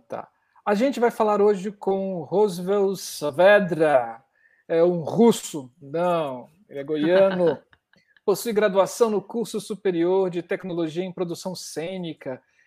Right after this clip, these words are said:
Speaker 1: Escola do Futuro de Goiás em Artes, Basileu, França. E é mestrando sob orientação do professor doutor Robson Correia de Camargo no programa de pós-graduação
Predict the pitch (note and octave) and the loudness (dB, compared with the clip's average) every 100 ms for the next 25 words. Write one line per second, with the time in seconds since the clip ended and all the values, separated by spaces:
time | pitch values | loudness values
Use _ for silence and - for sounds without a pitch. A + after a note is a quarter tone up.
0 | _ F3+ - - G3 G3 G3+ F3 F#3 F#3+ | _ -12 -10 0 2 4 2 0 -2 -2
1 | F3+ E3 - F#3+ G3 _ A#3 A#3 A3 G#3+ | -4 -6 -8 -10 -10 _ -4 -4 -2 -4
2 | E3+ G#3 F3+ F3+ E3 D3+ E3+ F3 D#3+ D#3 | -6 -10 -6 -2 -2 -2 -2 -2 -4 -6
3 | E3 D#3 F3 F3+ D#3+ _ - B2+ A#2 C#3+ | -10 -8 -8 -10 -12 _ -14 -12 -12 -12
4 | B2+ D3+ E3 D3+ D3+ D3 C3+ D3 F3 E3 | -6 -2 -2 -6 -8 -8 -4 0 0 0
5 | D3 _ F3+ G3 G3 - - B2 - _ | -4 _ -2 -2 -2 -10 -14 -14 -14 _
6 | _ _ _ B3 A3+ G#3 A#3 A3+ F#3+ B3+ | _ _ _ -2 2 2 0 -6 -6 -6
7 | - - G#3+ A#3+ A3+ G#3 A3+ G#3 G3+ G#3 | -8 -6 -2 -2 -4 -6 -4 -2 -2 -2
8 | G#3+ A3 G3+ G#3 F#3+ F3+ - G#3+ G3+ F#3+ | -8 -6 -6 -4 -4 -6 -2 -2 2 -2
9 | F#3 A3 F3+ A3 G3+ A3 G3+ G3 D#3 G3+ | 0 -2 0 -4 -6 -10 -4 -4 -2 0
10 | G#3+ F3 - F#3+ D3+ E3 F#3+ F3 E3+ E3+ | -2 -4 -6 -8 -6 -6 -6 -4 -6 -4
11 | F3 F#3 F#3 E3 - F#3+ G3 F#3 E3+ - | -6 -4 -6 -8 -2 -2 0 0 0 -2
12 | G#3 G3+ | -4 -6